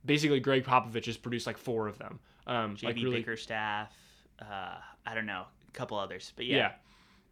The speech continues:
Speaker 1: But, but the mold of, of a, of a great coach like a Rick Carlisle or a Greg Popovich,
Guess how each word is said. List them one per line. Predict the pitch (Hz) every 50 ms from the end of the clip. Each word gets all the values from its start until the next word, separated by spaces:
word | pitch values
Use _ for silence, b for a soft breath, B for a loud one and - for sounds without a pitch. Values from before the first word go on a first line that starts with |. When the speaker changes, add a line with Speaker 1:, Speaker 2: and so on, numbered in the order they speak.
| _ _ _ - - _ _ _ - - -
Speaker 1:
But, | 170 160 151 - 135
but | 143 151 -
the | 151
mold | 143 147 165 180 185 190
of, | 180 143 -
of | - 139 131
a, | 127 127 - 143
of | 151 131 135
a | 127
great | 120 135 143 151 151
coach | - 127 123 131 - -
like | 123 117 120 -
a | 123
Rick | 113 107 127 135 -
Carlisle | - - 127 123 120 113 113 117 120 123 131 131
or | - 127 120
a | 117
Greg | 110 123 123 123 120
Popovich, | - 123 113 110 - - 107 110 107 107 - -